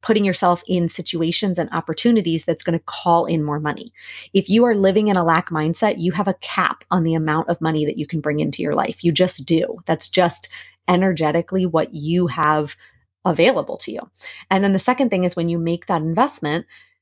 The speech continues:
you show up more fully, energetically, financially, however you wanna look at it, you've put more in. So you're going to show up more. So you're going to get more out of it.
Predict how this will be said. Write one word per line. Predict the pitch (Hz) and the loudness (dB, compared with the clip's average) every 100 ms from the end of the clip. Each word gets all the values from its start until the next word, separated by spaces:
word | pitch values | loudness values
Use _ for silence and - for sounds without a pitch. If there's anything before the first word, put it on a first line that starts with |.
| _ - | _ -10
you | 156 190 247 | -2 2 2
show | - - 190 214 | 0 0 2 2
up | - 226 - - _ _ _ - | 0 -4 -4 -14 _ _ _ -6
more | 175 190 | -2 -2
fully, | - 247 269 - - _ _ _ | -2 -2 -2 -8 -16 _ _ _
energetically, | 196 175 190 196 311 269 - 165 160 185 269 - _ _ _ _ _ | 0 2 2 4 4 2 2 0 2 0 -2 -6 _ _ _ _ _
financially, | 185 247 311 - 180 170 | 2 4 2 0 0 0
however | 190 202 233 | 2 2 2
you | 240 | 2
wanna | 226 | 0
look | 262 180 | 0 0
at | |
it, | 160 - | -2 -4
you've | 170 202 208 - | -6 -6 -6 -10
put | - 269 - | -2 -2 0
more | 208 214 185 - | 0 0 -2 0
in. | 262 160 170 277 - _ _ | 2 2 -2 -6 -8 _ _
So | - | -2
you're | 190 185 | -2 0
going | 196 208 202 | 0 0 0
to | 202 | -4
show | - - 220 208 | -4 0 0 2
up | 214 - | 0 0
more. | 165 175 294 170 147 220 - | -2 2 2 2 -2 -6 -10
So | - 214 | -4 0
you're | 202 196 | 2 2
going | 196 220 240 208 | 2 2 2 0
to | 214 | -2
get | 170 170 | 0 -2
more | 175 170 202 | -2 -4 0
out | 202 277 | 2 2
of | 170 | -2
it. | - | -6